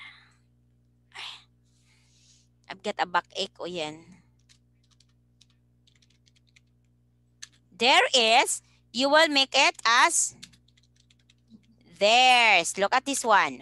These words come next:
Okay. There is, theirs. You will only have this contraction. You make it shortened. You make it shorter.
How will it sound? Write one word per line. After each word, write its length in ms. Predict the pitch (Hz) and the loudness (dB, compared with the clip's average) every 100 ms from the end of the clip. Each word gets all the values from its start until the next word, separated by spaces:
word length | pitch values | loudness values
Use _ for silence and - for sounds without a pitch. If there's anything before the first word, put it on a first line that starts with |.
| - | -6
Okay. 320 | 220 233 - - - _ | 0 0 -2 -8 -20 _
There 320 | 180 285 392 - | -2 2 2 2
is, 340 | 269 302 - _ _ - | 0 0 -6 _ _ -4
theirs. 480 | 180 226 233 185 - - - | 0 2 2 0 -6 -20 -6
You 240 | 262 381 | 0 2
will 180 | 392 403 - | 4 4 4
only 640 | 285 302 330 320 359 359 _ _ _ - | 2 4 4 4 2 0 _ _ _ -14
have 460 | 226 247 262 269 214 | -4 2 2 2 0
this 240 | 269 - | -2 -2
contraction. 840 | - 247 247 240 202 - - 247 | 0 0 0 -4 -4 -4 0 0
You 140 | 240 262 | 0 -2
make 240 | 277 311 | 0 0
it 160 | - 294 | -2 -4
shortened. 800 | - - 269 262 277 269 240 196 - | -2 0 2 2 2 0 0 -4 -8
You 100 | 233 | -4
make 240 | 330 - | -2 -2
it 80 | - | -4
shorter. 560 | - 277 294 269 185 | -2 -2 0 0 0